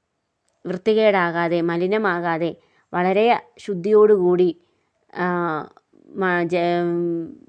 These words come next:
ബ-, ഭൂമിയിലേക്ക് ഇറങ്ങി വരുന്നതിന് മുന്നേയുള്ള അല്ലെങ്കിൽ അഴുക്കുചാലിലേക്ക് വീഴുന്നതിന് മുൻപേയുള്ള, ആ, വെള്ളത്തിൻ്റെ, ആ, ആദ്യത്തെ, ആ, ഒരു ഉയർന്ന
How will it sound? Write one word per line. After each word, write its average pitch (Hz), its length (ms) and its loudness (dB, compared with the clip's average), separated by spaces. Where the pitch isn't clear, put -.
ബ-, 175 260 -6
ഭൂമിയിലേക്ക് 202 580 -2
ഇറങ്ങി 196 220 0
വരുന്നതിന് 196 360 2
മുന്നേയുള്ള 190 720 0
അല്ലെങ്കിൽ 170 400 -4
അഴുക്കുചാലിലേക്ക് 214 800 0
വീഴുന്നതിന് 202 400 2
മുൻപേയുള്ള, 196 640 0
ആ, 170 80 -8
വെള്ളത്തിൻ്റെ, 185 720 -2
ആ, 175 100 -8
ആദ്യത്തെ, 185 600 0
ആ, 175 280 -6
ഒരു 170 420 -4
ഉയർന്ന 190 560 -4